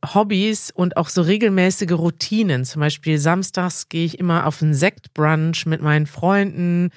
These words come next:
Sonntags spielen wir Bingo im Altenheim.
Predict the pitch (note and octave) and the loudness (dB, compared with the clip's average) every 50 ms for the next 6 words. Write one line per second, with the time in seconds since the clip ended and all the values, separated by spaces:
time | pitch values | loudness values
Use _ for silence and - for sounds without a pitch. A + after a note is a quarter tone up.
0 | - - - - - _ - - - F3 F3+ G3 F3 F#3 E3+ E3 - - - - | -10 -20 -20 -20 -20 _ -8 -2 0 0 0 0 0 0 -2 -2 -2 -4 -6 -4
1 | - F3 E3+ D#3+ E3 D#3 - G#3 G#3 A3 A3 G3 E3+ F#3 F#3 F3+ F3+ F#3 F#3+ C3+ | -2 -2 -2 0 -2 -2 0 0 0 0 0 0 0 2 2 2 2 2 0 0
2 | D3+ D#3+ D#3 - F3+ G3+ G#3+ - G3 F#3 F#3 E3 F3+ F3 F3 F3+ F#3+ | 0 0 0 0 0 0 2 2 2 2 2 2 2 2 4 4 2